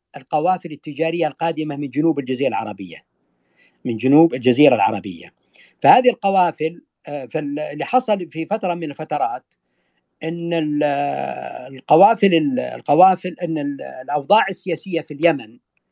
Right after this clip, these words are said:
القديم في تلك الفترة، سواء كان في فترة، آه، سبا وقتبان وغيرها من الممالك الأخرى، حصلت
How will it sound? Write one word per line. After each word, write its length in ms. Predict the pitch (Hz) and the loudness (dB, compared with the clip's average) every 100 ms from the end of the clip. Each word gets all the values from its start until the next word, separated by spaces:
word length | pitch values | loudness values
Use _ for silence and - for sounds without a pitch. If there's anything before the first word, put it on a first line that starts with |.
| _ _ _ _ | _ _ _ _
القديم 560 | 120 - 123 151 120 101 | -10 -8 -2 0 -2 -8
في 80 | - | -10
تلك 200 | 135 - | -8 -6
الفترة، 520 | 113 135 120 107 117 - _ _ | -6 -4 -4 -2 -2 -4 _ _
سواء 280 | - 147 131 | -8 -2 -2
كان 240 | 120 123 113 | -2 -6 -8
في 120 | 113 _ _ | -16 _ _
فترة، 360 | - 135 131 120 _ | -6 -4 -4 -6 _
آه، 240 | 123 117 117 | -14 -12 -14
سبا 420 | - 143 123 120 | -6 -2 0 0
وقتبان 720 | 117 - 123 117 120 120 117 | 0 -8 -10 -4 -2 -2 -4
وغيرها 440 | 113 127 123 110 | -6 -4 -4 -6
من 140 | 120 117 | -10 -10
الممالك 560 | 113 117 123 127 - | -8 -4 0 0 -2
الأخرى، 360 | - 143 - 139 | -4 -4 2 2
حصلت 400 | - 247 226 | 4 2 2